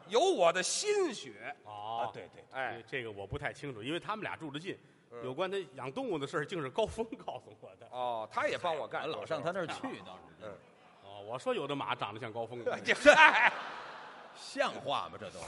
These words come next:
Speaker 2: 啊，挺好。
Speaker 1: 嗯。
Speaker 2: 天儿也不早了，人也不少了，鸡也不叫了，狗也不咬了。
Speaker 1: 哎。
Speaker 2: 金大家伙当不了唱，烧热的锅台当不了炕。
Speaker 1: 什么意思？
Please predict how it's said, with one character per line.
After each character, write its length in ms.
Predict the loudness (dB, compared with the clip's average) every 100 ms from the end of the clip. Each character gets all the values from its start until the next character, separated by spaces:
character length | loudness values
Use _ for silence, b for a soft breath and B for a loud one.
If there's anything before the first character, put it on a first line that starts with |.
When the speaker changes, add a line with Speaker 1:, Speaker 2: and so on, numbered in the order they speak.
| -12 -10
Speaker 2:
啊， 400 | -6 -2 -2 -2 B B B B _
挺 140 | 0
好。 360 | 6 4 4 -12 -18 -16
Speaker 1:
嗯。 80 | -18 -18 -6
Speaker 2:
天 160 | 0
儿 80 | 0
也 80 | 0
不 160 | -2
早 200 | -4 -2
了， 60 | -2
人 120 | 0
也 60 | -2
不 160 | -4
少 240 | -8 -8 -8
了， 80 | -10
鸡 140 | -6
也 120 | -6
不 160 | -6 -6
叫 180 | -4 -4
了， 80 |
狗 200 | -4 -2
也 60 | -2
不 140 | -2
咬 220 | -6 -6 -8
了。 120 | -8 2
Speaker 1:
哎。 220 | 2 2 -6 -10
Speaker 2:
金 120 | -2
大 180 | 0 0
家 220 | 0 0
伙 120 | 0
当 180 | 0 -2
不 60 | -4
了 140 | -6
唱， 200 | -2 -4
烧 220 | 0 -2
热 100 | 0
的 80 | -2
锅 220 | -2 -2
台 220 | 0 0 0
当 200 | -4 -4
不 80 |
了 160 | -6 0
炕。 160 | 2 2 0 -6
Speaker 1:
什 80 |
么 80 | -4
意 100 | -4
思？ 160 | -6